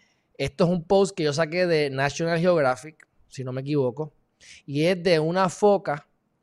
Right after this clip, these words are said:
que es albina. Y esa foca albina, eh, creo que hay una cada cien mil focas. Y entonces es simplemente para que la gente pueda ver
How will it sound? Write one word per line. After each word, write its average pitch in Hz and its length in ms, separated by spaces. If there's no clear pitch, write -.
que 143 220
es - 180
albina. 135 720
Y 147 100
esa 185 200
foca 202 280
albina, 165 800
eh, 139 280
creo 151 200
que 180 100
hay 180 120
una 180 300
cada 143 240
cien 151 260
mil 156 260
focas. 147 460
Y 160 80
entonces 190 460
es 160 80
simplemente 202 580
para 147 240
que 147 100
la 135 120
gente 175 420
pueda 160 380
ver 220 340